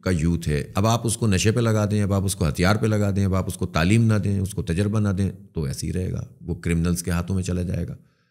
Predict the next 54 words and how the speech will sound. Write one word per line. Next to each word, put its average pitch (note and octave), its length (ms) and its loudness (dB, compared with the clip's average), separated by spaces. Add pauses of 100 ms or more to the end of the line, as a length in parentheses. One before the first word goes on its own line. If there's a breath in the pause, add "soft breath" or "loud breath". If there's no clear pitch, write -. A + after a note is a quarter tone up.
(120)
सब - 180 -6
तो G2+ 100 2
बाहर E2 200 4
नहीं A2 140 6
जा B2+ 100 4
सकते, A2+ 320 -4 (480 soft breath)
लेकिन B2+ 200 6
अगर B2 180 6
वहाँ A#2+ 220 4
जॉब्स F#2+ 280 2
की A#2+ 100 2
अपॉर्चुनिटीज़ F2+ 680 0
दे F#2+ 40 2
दें, F2+ 260 0 (420 soft breath)
आप G#2+ 180 4
वहाँ A2 140 4
इंफ्रास्ट्रक्चर G2 560 0
ठीक F#2 240 -2
कर F#2 120 2
दें, F2+ 280 2
आप G2 140 0
सनतों F#2+ 380 0
का F#2 100 -2
पहिया F#2+ 280 2
चला F2 280 2
दें, F2 160 0 (120)
आप - 280 -2
थोड़ी C#3 160 4
सी - 140 0
ओनरशिप E2+ 460 0
ले D#2 80 -2
लें, D#2 100 -2
आप F2 200 -2
हंड्रेड A2 240 2
परसेंट A#2 300 -2
नहीं A#2 120 0
करते, A2 260 -2
आप B2 160 -4
ट्वेंटी G2 260 2
परसेंट C3 360 2
करना G#2+ 200 0
शुरू F#2+ 220 -2
करें, G#2 260 0 (440 loud breath)
ट्वेंटी D#3 240 4
परसेंट C3 380 2
करेंगे, A2 320 4
हमारा A2+ 300 4
यूथ G2+ 260 6
फ़ोर्टी A#2+ 300 -2
परसेंट G2 380 -2
आपको E2+ 260 -4
जो E2 80 0
है F2 60 0
ना A2+ 220 -4